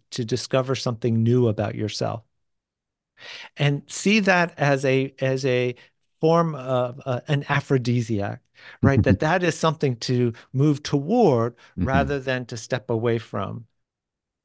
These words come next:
Speaker 2: That's great. I think that's an awesome place for us to,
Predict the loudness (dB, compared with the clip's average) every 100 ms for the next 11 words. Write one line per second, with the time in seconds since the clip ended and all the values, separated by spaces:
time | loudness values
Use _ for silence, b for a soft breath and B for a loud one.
0 | -6 -2 -2 -2 0 0 -2 -4 -2 -2
1 | -2 -2 -4 0 0 0 0 0 0 -2
2 | 0 0 -2 -2 0 0 -4 -10 -2 -2
3 | 0 -4 -6